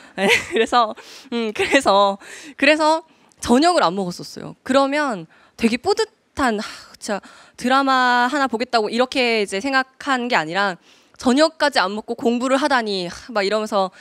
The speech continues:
그렇게 자아도취하면서 공부를 했던 기억이 있어서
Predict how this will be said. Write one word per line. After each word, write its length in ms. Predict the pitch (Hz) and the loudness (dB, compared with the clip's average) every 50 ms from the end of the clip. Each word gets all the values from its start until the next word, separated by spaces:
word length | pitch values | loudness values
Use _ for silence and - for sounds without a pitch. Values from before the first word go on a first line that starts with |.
| - - - - _ | -20 -20 -20 -14 _
그렇게 320 | - 254 254 - - 254 | -2 -2 0 0 -2 -4
자아도취하면서 760 | 233 - 240 208 214 233 233 247 - - - 247 226 226 - 240 | -2 0 2 2 2 2 0 -2 -6 -4 -2 -2 -2 -2 -4 -6
공부를 280 | 220 214 202 190 220 | -8 -8 -6 -4 -6
했던 180 | 220 - 220 214 | -4 -4 -6 -6
기억이 300 | - - 202 196 202 190 | -2 -2 -2 -2 -2 -6
있어서 520 | 170 - - 208 214 - 156 151 160 160 | -8 -4 -2 -2 -2 -2 -4 -6 -6 -8